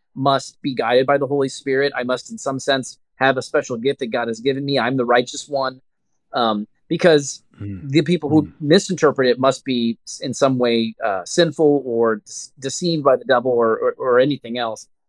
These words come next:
Speaker 1: Um, but there's lots of other problems with the doctrine of clarity, right? I mean, um, there's historical problems, the fact that very quickly,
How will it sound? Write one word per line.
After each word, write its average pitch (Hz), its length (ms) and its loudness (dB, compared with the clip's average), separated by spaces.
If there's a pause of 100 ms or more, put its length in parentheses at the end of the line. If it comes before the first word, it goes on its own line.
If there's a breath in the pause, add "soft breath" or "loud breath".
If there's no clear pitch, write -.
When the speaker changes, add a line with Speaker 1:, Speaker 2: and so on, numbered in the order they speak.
(260)
Speaker 1:
Um, 127 200 -2 (200)
but 254 80 0
there's 269 140 0
lots 311 200 0
of 185 80 0
other 190 160 4
problems 117 420 -4
with - 80 -20
the 123 60 -12
doctrine 117 400 -8
of 101 140 -16
clarity, 104 400 -4
right? 123 300 2
I 147 80 -4
mean, 143 280 0 (440)
um, 120 300 2 (200)
there's 139 180 0
historical 151 560 2
problems, 165 440 2
the 139 100 -6
fact 127 360 -2
that 117 240 -4 (280)
very 160 240 4
quickly, 139 540 -10